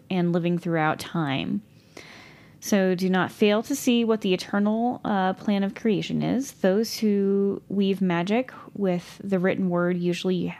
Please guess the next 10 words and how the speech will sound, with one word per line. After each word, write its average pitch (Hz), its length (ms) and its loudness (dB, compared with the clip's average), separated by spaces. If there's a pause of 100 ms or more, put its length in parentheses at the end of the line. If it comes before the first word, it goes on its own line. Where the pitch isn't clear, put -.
(160)
uh, 156 320 -2
have 170 320 -4
this 160 180 -6
as 135 140 -4
their - 100 -4
totem. 180 480 -2 (1200)
So 339 120 6
that's 359 100 2
kinda 277 220 4
cool. 180 360 0